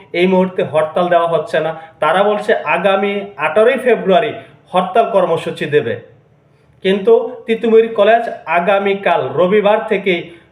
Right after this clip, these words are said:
রেলপথ সড়কপথ অবরোধ কর্মসূচি ঘোষণা করেছে। এ নিয়ে মনে হচ্ছে অন্তর্বর্তী সরকার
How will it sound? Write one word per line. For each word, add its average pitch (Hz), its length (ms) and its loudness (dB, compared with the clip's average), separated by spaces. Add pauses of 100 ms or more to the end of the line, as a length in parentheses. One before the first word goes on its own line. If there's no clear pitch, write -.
(180)
রেলপথ 214 520 2
সড়কপথ 185 640 0 (200)
অবরোধ 185 380 2
কর্মসূচি 175 760 -6 (260)
ঘোষণা 180 380 2
করেছে। 147 580 -2 (560)
এ 196 220 2
নিয়ে 196 380 2 (160)
মনে 175 220 2
হচ্ছে 196 360 0
অন্তর্বর্তী 196 600 0
সরকার 170 600 -2